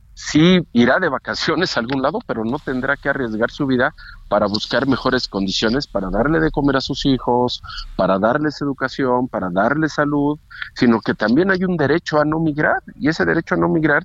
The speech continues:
los países no lo están cumpliendo. Y entonces vemos a quien ha originado, eh, algunas de estas problemáticas, que es Estados Unidos, como nuevamente como el culpable. Y luego México, que bueno, México tiene...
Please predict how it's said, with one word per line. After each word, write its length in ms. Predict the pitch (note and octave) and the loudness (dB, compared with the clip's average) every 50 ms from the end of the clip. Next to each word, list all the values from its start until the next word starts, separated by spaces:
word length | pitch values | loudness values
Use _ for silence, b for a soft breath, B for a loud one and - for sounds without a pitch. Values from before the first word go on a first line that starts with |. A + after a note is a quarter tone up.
| B B B B B B B - | B B B B B B B -4
los 260 | A#2 G#2+ G#2+ - - | 0 0 0 0 -2
países 880 | - - A2 A#2 C3 E3+ G3+ G3+ - - B2 A#2 C#3 F3+ - - - - - - | -2 0 2 2 4 2 2 0 -2 -2 0 2 2 2 0 -4 -14 -18 -20 -18
no 400 | - - F#2+ G2+ G2+ G2+ A2+ D3+ | -10 -2 0 2 4 4 4 2
lo 140 | F3 E3+ D#3 | 0 0 -2
están 260 | C3+ - - C3+ C3+ | -4 -2 0 0 0
cumpliendo. 600 | - - C#3+ C3 - D3+ F#3+ B3 C#4 A3+ B2 F#2+ B B B B - | 2 2 2 2 4 4 4 6 6 6 4 2 B B B B 0
Y 80 | B2 | 2
entonces 440 | A#2+ B2 - F3 F3 D#3+ G3+ F3+ D#3+ | 2 4 4 4 2 4 4 2 4
vemos 540 | D#3 F3 F3 E3+ D3+ C#3 D3+ F#3 - - - _ - - _ - - - - - - - - - - - - - | 4 2 2 2 2 0 0 -2 -4 -12 -20 _ -20 -20 _ -20 -20 -20 -20 -20 -20 -20 -20 -20 -20 -20 -12 -4
a 160 | F#2 G2 G2+ - - - _ _ - - | -2 -2 -2 -2 -6 -14 _ _ -20 -12
quien 340 | - G#2+ G#2 G#2 G2+ G#2+ - - | -8 -4 -2 0 0 -2 -2 -2
ha 240 | G2+ A2 A#2+ C3+ D3+ | -2 0 0 0 0
originado, 920 | D#3+ E3 D#3 D3+ D3+ - - D#3+ D3 D3+ D#3+ D#3+ D#3 D#3 D3 A#2+ F#2+ E2+ - - - - - - - - - - - - - - - - | -2 -2 -4 -6 -6 -8 -8 -6 -4 -2 0 2 2 2 0 -2 -8 -10 -12 -18 -20 -20 -20 -20 -20 -20 -20 -20 -20 -20 -20 -20 -16 -8
eh, 500 | - F#2 F#2 F#2 F#2 F#2 F#2 F2+ F2 E2+ | -2 2 2 4 4 4 4 2 2 2
algunas 680 | - F2 F2 F2 F2+ F#2 G2 A2+ C3+ D#3 E3+ D#3 C#3 A#2+ A#2 | 0 0 0 2 2 2 4 4 4 4 4 2 0 0 -2
de 60 | B2+ | -6
estas 240 | B2+ - C#3 C3+ - | -6 -4 -6 -6 -6
problemáticas, 800 | - - B2+ B2+ C3 C3 C#3 C#3 C3+ - - F#2+ - E2+ - - | -4 -2 0 0 2 2 2 0 -2 -2 -4 -10 -10 -12 -10 -2
que 80 | - | -2
es 120 | A2+ - - | -2 -2 -2
Estados 360 | B2+ - - B2+ B2+ - - | -6 0 0 0 0 4 4
Unidos, 240 | C#3+ C#3+ D3+ D#3+ - | 4 4 4 2 0
como 220 | - B2+ A2 G#2 A2+ | 2 2 4 4 6
nuevamente 480 | B2 B2+ C3+ C#3 A#2+ B2 C3+ A#2+ C3+ - | 6 6 4 4 2 2 0 -2 -2 -6
como 180 | - A2+ G2+ F#2+ | -6 -8 -8 -8
el 80 | - | -8
culpable. 500 | - - - - - - B1 - - E2+ | -10 -14 -10 -10 -10 -10 -10 -10 -8 0
Y 20 | F#2+ | 2
luego 320 | A2 B2+ C#3 C#3+ C#3+ C#3+ | 4 4 4 4 4 4
México, 500 | D3+ D#3+ D#3+ D#3+ C#3+ D#3 D3+ - C#3+ C#3 | 4 4 2 2 0 -4 -8 -6 -6 -6
que 120 | - B2 | -4 -6
bueno, 320 | G#2 F#2 G#2 A#2+ C3 B2+ A2 | -8 -2 0 0 2 2 0
México 360 | G2+ A#2+ - C#3+ A#2+ - A2 - | -2 -4 -4 -6 -6 -6 -6 -2
tiene... 240 | - B2 B2+ A#2+ G#2+ | 0 0 2 2 0